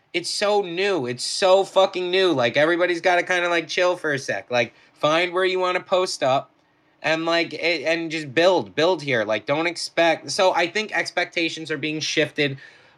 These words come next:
Um, investments are also being shifted. I think people are, like, rethinking, restoring right now.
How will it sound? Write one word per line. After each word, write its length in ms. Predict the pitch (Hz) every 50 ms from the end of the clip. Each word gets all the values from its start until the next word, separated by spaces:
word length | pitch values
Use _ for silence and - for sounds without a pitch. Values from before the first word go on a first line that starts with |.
| -
Um, 280 | - 135 135 135 131 131
investments 540 | 131 123 127 151 160 160 - 170 156 139 165
are 100 | 147 143
also 280 | 139 131 127 - 139 123
being 240 | 120 135 127 123
shifted. 420 | 117 - - 131 123 - - 135 127
I 80 | 131
think 240 | 123 127 135 127 123
people 280 | - 135 135 135 123 131
are, 180 | 135 131 131 127
like, 200 | 127 127 120 117
rethinking, 600 | 120 139 135 135 135 - 139 135 131 131 127 123
restoring 640 | 127 127 117 - - - 151 156 156 156 151 143
right 260 | 135 131 123 120 123
now. 320 | - 110 110 113 117 127